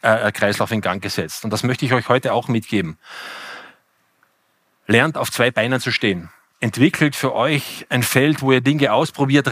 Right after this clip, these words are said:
Rahmenbedingungen, wo ihr experimentiert, wo ihr euch mit den neuen Dingen auseinandersetzt und versucht,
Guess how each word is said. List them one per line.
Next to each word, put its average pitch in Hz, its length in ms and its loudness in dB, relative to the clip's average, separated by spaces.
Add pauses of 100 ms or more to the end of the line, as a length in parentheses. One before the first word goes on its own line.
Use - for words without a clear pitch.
Rahmenbedingungen, 139 920 0
wo 131 160 0
ihr 143 200 0
experimentiert, 123 1040 0
wo 139 120 -2
ihr 135 120 0
euch 123 140 -2
mit 131 100 0
den 123 140 0
neuen 135 280 2
Dingen 135 500 0
auseinandersetzt 131 840 0
und 117 80 -6
versucht, - 560 -2